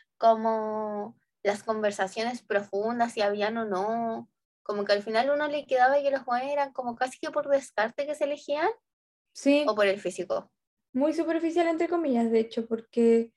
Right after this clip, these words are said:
Speaker 2: o sea, no faltaron los dramas, yo también, para que te estoy con cosas, igual me reí en algunos momentos, ¿cachai?
Speaker 1: Sí.
Speaker 2: Como de tanto drama que había, me reía, porque dije como, "Ya, pero como tanto", o sea, como se conocen de hace como, weón, horas, así, no sé.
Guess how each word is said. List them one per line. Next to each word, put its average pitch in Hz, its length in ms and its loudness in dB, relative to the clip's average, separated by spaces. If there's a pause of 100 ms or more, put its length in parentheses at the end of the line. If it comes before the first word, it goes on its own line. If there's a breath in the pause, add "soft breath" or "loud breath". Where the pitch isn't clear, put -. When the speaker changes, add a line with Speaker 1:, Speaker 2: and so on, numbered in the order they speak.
(140)
Speaker 2:
o - 100 -6
sea, 180 220 2
no 180 120 -2
faltaron 233 420 6
los 240 140 8
dramas, 185 380 2
yo 175 100 0
también, 175 480 -4
para 175 160 0
que 180 100 4
te 180 80 -4
estoy 185 200 -4
con 190 180 -6
cosas, 185 200 -6
igual 180 220 4
me 196 120 4
reí 202 180 6
en 196 80 2
algunos 196 340 0
momentos, 202 520 -4
¿cachai? 185 320 0
Speaker 1:
Sí. - 0 -
Speaker 2:
Como 190 320 -4 (160 soft breath)
de 202 100 4
tanto 214 340 4
drama 214 360 4
que 262 80 2
había, 214 320 0
me 202 240 -2
reía, 208 420 0 (380 soft breath)
porque 196 280 -6
dije 220 220 -4
como, 202 260 -2
"Ya, 180 300 0
pero 190 140 2
como 180 260 -6
tanto", 196 380 -2
o 165 60 -8
sea, 180 200 -4
como 180 240 -2 (140 soft breath)
se 220 160 0
conocen 196 420 2
de 208 60 4
hace 202 180 0
como, 208 220 0
weón, 180 320 -4
horas, 208 360 2
así, - 320 -10
no - 120 -10
sé. - 220 -12